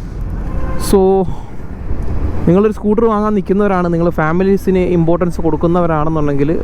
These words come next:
ഫാമിലി യൂസാണ് നിങ്ങൾ നോക്കുന്നതെന്നുണ്ടെങ്കിൽ, പ്രാക്ടിക്കലായിട്ടുള്ള യൂസാണ് നോക്കുന്നതെന്നുണ്ടെങ്കിൽ, this is the best scooter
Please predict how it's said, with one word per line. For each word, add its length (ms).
ഫാമിലി 340
യൂസാണ് 420
നിങ്ങൾ 140
നോക്കുന്നതെന്നുണ്ടെങ്കിൽ, 760
പ്രാക്ടിക്കലായിട്ടുള്ള 680
യൂസാണ് 380
നോക്കുന്നതെന്നുണ്ടെങ്കിൽ, 640
this 180
is 120
the 60
best 380
scooter 380